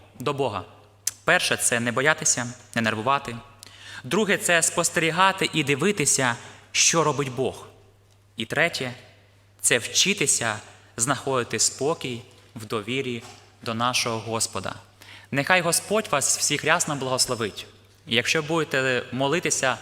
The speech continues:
згадуйте в молитві в Катюжанську церкву, наших братів та сестер. Сьогодні той час, коли потрібно євангелізувати,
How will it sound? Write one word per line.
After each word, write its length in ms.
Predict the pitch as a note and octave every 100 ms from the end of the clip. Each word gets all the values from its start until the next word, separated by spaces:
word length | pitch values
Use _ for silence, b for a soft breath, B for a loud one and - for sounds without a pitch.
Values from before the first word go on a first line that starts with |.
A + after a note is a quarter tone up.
| B B B B
згадуйте 540 | A#2+ B2 E3 F#3+ F3 D3
в 80 | C3
молитві 520 | C3+ C3 D#3+ - C3
в 80 | -
Катюжанську 600 | B2 A#2+ C#3 E3 - D3+
церкву, 640 | - C#3 C3+ - B2+ B2 B B B -
наших 480 | C#3 D3+ - C3+
братів 360 | A2+ A2+ - B2+
та 140 | A#2+
сестер. 480 | A#2 A#2 - D3 E3 - - B B B B _ _ _ _ _ _ -
Сьогодні 540 | - C#3+ G3 G3 E3+
той 280 | - F3 D3+
час, 420 | - F#3+ G#3 -
коли 380 | - C#3 D#3 D#3
потрібно 580 | - C#3 F#3 G3+ D#3+ C#3+
євангелізувати, 800 | C#3 D3 C3 C3+ B2 - F#2+